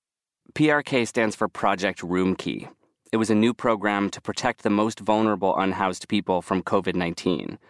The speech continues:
Elderly people who were living outside or those with health conditions were being offered hotel rooms where they could ride out the pandemic. It was paid for with funding from the Federal Emergency Management Agency, fema.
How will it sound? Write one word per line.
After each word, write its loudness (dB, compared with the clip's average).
Elderly 2
people -2
who -4
were -2
living -2
outside 0
or 0
those 0
with -4
health -2
conditions -2
were 0
being 2
offered 0
hotel -2
rooms -4
where 0
they -2
could -4
ride 2
out 0
the -8
pandemic. -4
It 4
was -2
paid 0
for 2
with -4
funding 2
from 0
the -2
Federal 2
Emergency 0
Management 0
Agency, -6
fema. 0